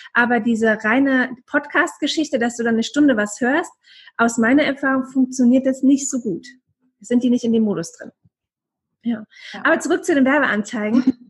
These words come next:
Speaker 1: Ähm, wichtig sind ja auch die Keywords, so wie sie ja sowieso auch allgemein schon auch bei dem, äh,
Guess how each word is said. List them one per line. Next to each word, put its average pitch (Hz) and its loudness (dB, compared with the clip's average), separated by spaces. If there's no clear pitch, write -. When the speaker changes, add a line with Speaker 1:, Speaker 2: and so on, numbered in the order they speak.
Speaker 1:
Ähm, 233 0
wichtig 359 0
sind 294 4
ja 240 2
auch 254 -6
die 247 -2
Keywords, 202 -2
so 240 -2
wie 247 4
sie 233 2
ja 226 4
sowieso 208 -2
auch 226 -4
allgemein 220 2
schon 277 -2
auch - -4
bei 214 0
dem, 202 -2
äh, 185 -2